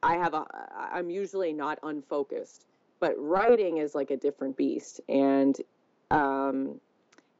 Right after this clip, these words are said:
it can be really hard. Uh, it can be really hard, especially, like, it's like if you haven't exercised in a while, it's <laughs> harder and harder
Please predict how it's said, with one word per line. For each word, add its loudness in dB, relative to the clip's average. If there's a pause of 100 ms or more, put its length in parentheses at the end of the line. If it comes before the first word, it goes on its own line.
it 6
can 0
be 4
really 8
hard. 2 (200)
Uh, -10
it -8
can -2
be -2
really 6
hard, 0
especially, 0
like, -2
it's -6
like 0
if 0
you 2
haven't 0
exercised -2
in -2
a -4
while, -2
it's 0
<laughs> 6
harder 6
and -2
harder 0